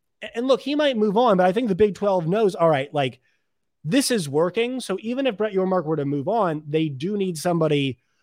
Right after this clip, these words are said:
who at least has an awareness of the media space and is forward thinking about the brand, because that's what a conference like the Big twelve needs, right? They need a ki-, a Brett York, Yormark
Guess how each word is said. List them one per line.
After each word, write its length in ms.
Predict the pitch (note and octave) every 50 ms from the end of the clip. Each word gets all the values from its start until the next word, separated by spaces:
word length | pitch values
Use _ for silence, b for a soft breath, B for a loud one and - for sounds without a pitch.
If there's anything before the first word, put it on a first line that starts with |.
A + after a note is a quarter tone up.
| _ -
who 100 | F#3+ G3
at 80 | G3+ F3
least 240 | F3+ G3 F#3+ -
has 240 | - F3 F3+ F3 D#3+
an 100 | D#3+ D3+
awareness 480 | C#3 B2+ C3 D3+ F3 F#3+ F#3 F3 D#3 -
of 160 | - D3 C#3+
the 80 | C#3 C3+
media 320 | C3+ C3+ C3+ C3 C3 C3
space 380 | B2 - - C3 B2+ B2+ A#2+ -
and 140 | - C#3 C3
is 120 | C3 A#2+
forward 320 | - - E3+ D#3+ D3+ C#3+ B2+
thinking 200 | C#3+ C3 C3+ C3+
about 200 | C3 C3+ B2 A#2
the 80 | A#2+
brand, 460 | A2 A#2 C3+ E3 F3+ F3 D3+ C3 C3
because 460 | B2+ B2 - C3 B2+ B2+ B2+ B2 A2+ - _ _ _ _ _ _ _ _ _
that's 300 | - E3 F3 F#3 F#3 -
what 120 | E3+ F3 D#3+
a 80 | D3
conference 380 | - - D#3 D3+ C3+ C#3+ C#3+ C3
like 100 | C3+ B2
the 60 | B2+
Big 180 | A#2+ C3 C3 B2
twelve 320 | - - B2+ A#2+ A#2+ A2
needs, 720 | A2+ A2+ A#2+ C3 C#3+ C3+ A#2 G#2 - - _ - - - _ _ _ _ _ _ _ _ _ _ _ _ _ _ _ -
right? 280 | D3 D#3+ D#3+ E3+ F3+ F3
They 120 | D3+ D3+
need 140 | E3 F3 F3
a 60 | D#3
ki-, 340 | - - - D#3+ D#3+ E3 C#3+
a 80 | C#3+
Brett 200 | C3 D3 D#3+ D#3+
York, 280 | D#3+ D#3 D3 C3+ B2 _ _ -
Yormark 460 | D3+ C#3 D3+ E3 D#3 D3 C#3+ C3+ B2+